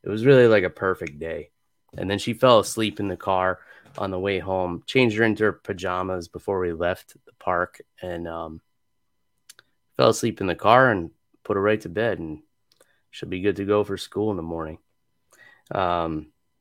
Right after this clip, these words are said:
so, yeah, it's been a long day, folks. I'm not gonna lie. I'm not looking for any sympathy or anything like that. I'm just, you know,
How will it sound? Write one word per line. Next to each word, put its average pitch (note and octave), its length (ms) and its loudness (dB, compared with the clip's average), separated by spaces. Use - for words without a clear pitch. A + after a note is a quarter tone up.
so, - 160 4
yeah, C3 360 10
it's G#2 260 0
been F3+ 160 2
a F#3 60 4
long C#3+ 500 10
day, B2 300 8
folks. F#2+ 520 -4
I'm B2 80 -2
not C#3+ 180 6
gonna C3 160 4
lie. A#2 400 6
I'm B2 100 -2
not D3+ 200 6
looking C3+ 280 6
for B2+ 160 4
any A#2+ 220 6
sympathy B2+ 640 2
or E2+ 80 -4
anything E2+ 320 -6
like F2 160 -8
that. G2 180 -2
I'm A#2 100 -2
just, - 300 -8
you - 120 0
know, G2 260 0